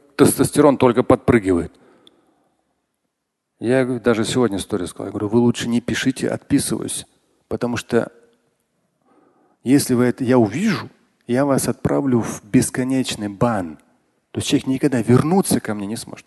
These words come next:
Хочешь отписываться, отпишись. Еще вернуться сможешь.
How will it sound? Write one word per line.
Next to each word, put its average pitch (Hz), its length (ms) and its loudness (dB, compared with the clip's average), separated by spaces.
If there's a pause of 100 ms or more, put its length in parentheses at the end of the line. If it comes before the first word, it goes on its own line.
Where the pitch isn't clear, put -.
(160)
Хочешь - 360 2
отписываться, 190 720 -2
отпишись. - 580 -4 (880)
Еще - 200 0
вернуться 190 420 4
сможешь. - 520 -10